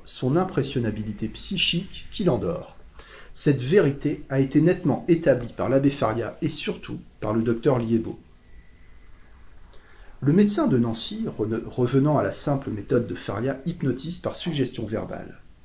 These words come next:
Voici comment il expose son modus faciendi. Ouvrez les guillemets. Pendant que le sujet immobilise ses yeux sur ceux de l'opérateur,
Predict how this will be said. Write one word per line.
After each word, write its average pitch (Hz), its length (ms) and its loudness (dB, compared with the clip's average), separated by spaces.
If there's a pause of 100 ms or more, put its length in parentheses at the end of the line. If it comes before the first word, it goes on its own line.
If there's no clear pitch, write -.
(800)
Voici 165 500 2
comment 135 340 4
il 110 120 0
expose 135 640 2
son - 220 -2
modus 131 600 2 (100)
faciendi. - 840 -4 (2250)
Ouvrez 185 220 4
les 151 120 8
guillemets. 104 280 -6 (800)
Pendant 214 300 4
que 131 120 -2
le 110 80 0
sujet 143 460 0
immobilise 147 680 0
ses 123 320 -2
yeux 151 120 2
sur - 240 -8
ceux 120 140 -2
de 98 100 -2
l'opérateur, 117 720 -2